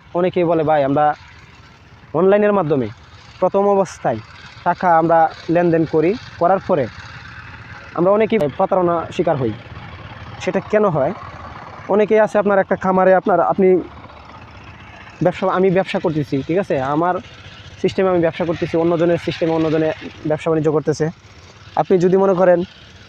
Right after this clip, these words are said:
টাকা পা-, পয়সা যদি পাঠান, তো অবশ্যই যে কোনো জায়গা থেকে পাঠান না কেন, দেশের বাইরে থেকে বা দেশে থেকে যদি টাকা পাঠান, তাহলে অবশ্যই আপনারা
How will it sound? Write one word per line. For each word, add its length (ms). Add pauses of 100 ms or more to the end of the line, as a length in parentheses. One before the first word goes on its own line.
(760)
টাকা 180
পা-, 320
পয়সা 240
যদি 140
পাঠান, 340
তো 140
অবশ্যই 500 (460)
যে 100
কোনো 180
জায়গা 140
থেকে 200
পাঠান 220
না 60
কেন, 140
দেশের 200
বাইরে 260
থেকে 200
বা 120
দেশে 220
থেকে 180
যদি 160
টাকা 200
পাঠান, 260
তাহলে 420
অবশ্যই 320
আপনারা 300